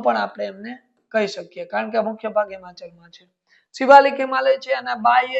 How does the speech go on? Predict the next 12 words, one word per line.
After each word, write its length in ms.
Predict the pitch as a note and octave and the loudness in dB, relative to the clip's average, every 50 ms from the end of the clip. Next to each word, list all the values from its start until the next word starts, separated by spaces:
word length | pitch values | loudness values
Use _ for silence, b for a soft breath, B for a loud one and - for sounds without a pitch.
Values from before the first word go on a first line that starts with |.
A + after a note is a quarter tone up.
| B3+ | -8
હિમાલય 300 | B3 A#3 A#3+ A#3 A#3 A3+ A3 A3 | -8 -8 -8 -8 -8 -10 -12 -14
કહેવાય. 300 | A3 A3 G3+ F#3+ F#3 F#3 | -14 -8 -8 -8 -8 -8
કેવો 160 | A3+ A3+ A#3 A3+ A3 G#3+ | -6 -6 -6 -6 -6 -10
હિમાલય 300 | G#3 G#3 G#3 G3+ G3+ F#3+ - | -10 -10 -10 -10 -10 -14 -16
કહેવાય? 240 | G#3 G3+ G#3 G#3+ - _ _ _ _ _ _ - G#3 | -12 -10 -10 -12 -12 _ _ _ _ _ _ 0 2
બાહ્ય. 320 | G#3+ G3 G3+ G3 F3+ F3+ F#3+ - F#3+ F#3 | 4 4 4 2 0 -4 -8 -8 -2 0
બાહ્ય 380 | F#3+ F#3+ A3+ A3+ A#3 A#3+ B3 B3+ B3+ - b b b b _ - | 0 0 0 0 -2 -2 -2 -2 -4 -8 b b b b _ -12
હિમાલય 420 | G3+ G#3+ G#3+ G#3 G3+ G3+ G3 G3+ G3 - | -8 -2 -2 -2 -2 -2 -4 -6 -8 -6
છે, 80 | G#3+ G3 G#3 | -4 -2 -2
આપણે 220 | F#3 F#3 F#3 F#3+ F#3+ F#3+ | -2 -4 -4 -6 -6 -6
આમને 240 | F3+ F3+ F#3+ G#3+ A#3+ B3+ - _ _ | -8 -12 -14 -14 -14 -16 -18 _ _
કહી 160 | G#3 G#3 | -10 -8